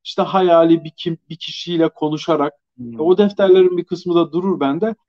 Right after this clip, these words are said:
Speaker 1: İlk yazıyla karşılaşmam, e, öyle onlar diyebilirim Orhan
Speaker 2: Hı hı.
Speaker 1: Hocam.
Speaker 2: E, aslında, e, hani bizim Anadolu'da da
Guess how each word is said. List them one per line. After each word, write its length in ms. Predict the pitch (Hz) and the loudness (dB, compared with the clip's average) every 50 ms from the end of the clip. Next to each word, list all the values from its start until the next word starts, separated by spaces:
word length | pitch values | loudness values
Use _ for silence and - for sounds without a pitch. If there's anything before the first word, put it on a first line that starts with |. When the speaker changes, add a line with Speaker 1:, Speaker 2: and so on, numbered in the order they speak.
| _ _ - | _ _ -4
Speaker 1:
İlk 200 | 240 247 190 175 | -4 -4 -2 0
yazıyla 520 | 196 202 196 196 202 214 202 185 170 170 | 2 2 2 2 0 2 2 2 2 0
karşılaşmam, 840 | - 196 185 180 170 - - 165 156 151 - - 175 170 175 175 - _ _ _ - | 0 0 0 0 0 -2 -2 -2 -2 -2 -2 -2 0 0 0 -2 -4 _ _ _ -12
e, 280 | 143 139 139 139 139 - _ - | -10 -8 -6 -6 -8 -8 _ 2
öyle 320 | 185 190 170 156 165 151 - _ | 4 6 6 4 4 0 -4 _
onlar 460 | - 170 170 165 165 160 156 151 139 139 | 0 2 2 4 4 2 0 0 -2 -2
diyebilirim 480 | 143 139 135 127 127 127 127 110 107 - _ _ _ 127 120 | 0 0 0 0 0 -2 -4 -4 -6 -10 _ _ _ -16 -14
Orhan 200 | 113 110 120 117 | -14 -12 -10 -8
Speaker 2:
Hı 60 | 135 | -6
hı. 40 | 139 | -4
Speaker 1:
Hocam. 200 | 135 160 196 208 - - - - - - - | -4 -4 -4 -6 -10 -16 -20 -20 -20 -8 -4
Speaker 2:
E, 180 | 135 135 135 139 | 0 2 2 2
aslında, 720 | 147 - 175 190 190 - - 285 262 254 240 220 196 - | 4 2 2 0 -2 -4 -2 0 2 4 4 4 2 2
e, 340 | - 165 156 147 143 143 143 147 160 - | 2 2 4 4 2 0 -2 -4 -6 -4
hani 240 | 143 156 180 190 175 | -2 -2 0 0 0
bizim 180 | 175 170 190 190 | -2 -2 -2 0
Anadolu'da 560 | 170 170 180 175 175 185 190 190 180 190 185 | 0 2 2 2 2 2 2 2 2 2 2
da 160 | 175 151 165 | 2 0 -2